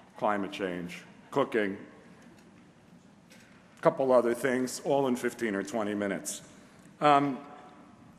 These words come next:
those are the big issues of our time. Nutrition is,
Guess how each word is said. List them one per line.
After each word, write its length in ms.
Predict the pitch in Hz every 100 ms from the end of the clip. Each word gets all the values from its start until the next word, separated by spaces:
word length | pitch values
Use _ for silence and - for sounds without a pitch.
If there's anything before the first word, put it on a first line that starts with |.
| - - - - - - - - - -
those 240 | 185 202
are 40 | 226
the 80 |
big 220 | 175 175 156
issues 340 | 160 160 147
of 140 | 151
our 160 | 147 131
time. 600 | 127 165 175 147 131 160 - - - - - - - - - - - - - - - - - - -
Nutrition 440 | 139 123 156 147 135
is, 400 | 127 - -